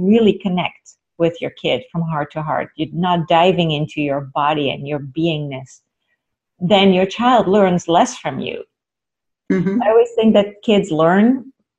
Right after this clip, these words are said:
Speaker 1: through osmosis. They watch us and they get our body cues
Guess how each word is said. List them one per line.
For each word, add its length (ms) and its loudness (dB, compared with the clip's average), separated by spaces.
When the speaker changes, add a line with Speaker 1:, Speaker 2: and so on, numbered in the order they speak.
Speaker 1:
through 160 4
osmosis. 840 0
They 160 0
watch 360 2
us 460 0
and 500 0
they 680 0
get 220 4
our 160 2
body 520 -2
cues 600 -2